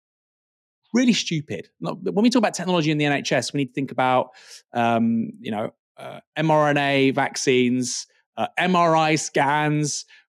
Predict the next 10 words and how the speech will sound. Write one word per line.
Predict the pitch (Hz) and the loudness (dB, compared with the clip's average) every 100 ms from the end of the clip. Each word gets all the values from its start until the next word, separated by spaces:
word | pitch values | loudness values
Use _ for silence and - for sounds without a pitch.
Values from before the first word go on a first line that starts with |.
| - | -10
We | 143 147 | -4 0
need | 143 | -2
to | 143 | -4
talk | 131 151 131 | -2 0 0
about, | 135 123 131 127 127 | -4 -2 0 2 0
like, | 135 123 - _ _ _ _ _ _ | 0 -4 -6 _ _ _ _ _ _
stuff | - - 185 - | -10 -2 -2 0
that, | 143 | -4
you | 165 | 0
know, | 139 123 | 0 2